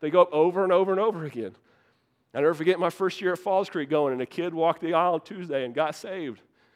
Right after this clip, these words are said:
And then Friday, the same kid walked and got saved again. And I went and talked to him. I said, "I thought you got saved on Tuesday." He's like, "Yeah, but you don't know what I did." I'm like, "It's been three days. Like, what have you done at Falls Creek in three days to lose your salvation? You can't lose."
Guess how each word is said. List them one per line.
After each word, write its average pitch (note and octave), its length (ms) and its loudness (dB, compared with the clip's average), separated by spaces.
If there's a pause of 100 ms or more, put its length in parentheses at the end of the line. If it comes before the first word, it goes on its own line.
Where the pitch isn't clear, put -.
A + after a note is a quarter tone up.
(460)
And B2 120 -8
then C#3+ 80 -2
Friday, E3 500 0
the A#2+ 80 -4
same D#3+ 240 -6
kid E3+ 260 -6
walked D3+ 300 -2
and B2 100 -8
got D3 200 -4
saved E3+ 320 -12
again. D#3+ 420 -6 (840)
And G2 100 -10
I - 20 -8
went D#3+ 140 -4
and D3 80 -10
talked F#3 260 -4
to D#3 60 -6
him. C#3 80 -4
I C#3 40 -4
said, B2+ 300 -4 (560)
"I - 60 -14
thought D#3 200 -10
you F3+ 80 -10
got D#3+ 200 -2
saved F#3 320 -6
on E3 100 -4
Tuesday." F#3+ 320 -8
He's C#3 80 -2
like, B2+ 140 -8
"Yeah, D3 140 0
but A#2 140 -10
you D#3+ 80 -12
don't F3 200 2
know F#3+ 180 10
what G3+ 140 12
I G3+ 100 12
did." A#3 380 8
I'm F3 100 4
like, F3 220 2
"It's F3+ 120 -6
been A3+ 160 0
three B3+ 320 -6
days. C4+ 560 0
Like, F#3 200 0
what B3 120 -4
have E4 80 -2
you C4+ 60 -8
done C4 160 6
at C4 100 -6
Falls D4 320 0
Creek G#3+ 160 -10
in G3 80 -6
three D#4 280 -8
days D#4+ 320 4
to G#3+ 80 -4
lose D4+ 260 0
your D#4 100 0
salvation? D#4+ 540 -2
You A#3 80 -10
can't - 240 -6
lose." C#4+ 240 -2